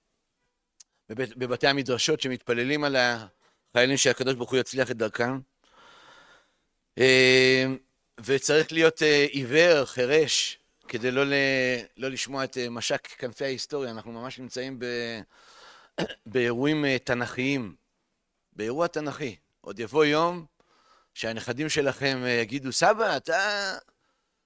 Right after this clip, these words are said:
אתה חיית בשנת, אה, תשפ"ו, בחודש אדר, חודש ניסן.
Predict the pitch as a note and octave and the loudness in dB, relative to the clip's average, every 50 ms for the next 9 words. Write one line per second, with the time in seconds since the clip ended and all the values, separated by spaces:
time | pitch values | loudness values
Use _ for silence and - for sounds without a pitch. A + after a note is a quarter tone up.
0 | _ _ _ _ _ _ _ _ - - F#3+ G3 - E3 E3+ G#3 A3 - A3+ F#3+ | _ _ _ _ _ _ _ _ -4 0 0 2 4 4 2 2 2 0 -2 -2
1 | D3+ D3+ D3+ - - - D#3+ E3+ F#3+ - - F3 E3 D#3 D3+ C#3+ C#3 C3+ C3 B2 | 0 -2 -2 -2 -2 -2 0 -2 0 0 0 0 2 4 4 4 4 4 4 2
2 | A#2+ - - E3+ F3 - - F3 D#3+ - - C#3 C3 B2 G2+ D3 F#3+ G#3+ G#3+ F#3 | 0 -2 -2 -2 -2 -2 -2 -6 -6 -4 -4 -2 -2 0 2 2 4 4 4 2
3 | C3 A#2+ B2+ B2 A#2 G#2+ G#2+ D3 D3+ D3+ D3+ - - A#2 A2 G#2+ F3 G3 F#3+ F3+ | 0 0 0 0 0 0 -2 -4 -2 -2 -2 -2 -2 -2 -2 -2 -2 0 0 0
4 | C#3+ - C#3+ D3 C#3+ C3 - - A#2+ - - F3 F3+ A3 G#3 F#3 D3 A#2+ | -2 -4 -6 -8 -6 -8 -10 -8 -8 -6 -6 -4 -4 -4 -4 -4 -6 -8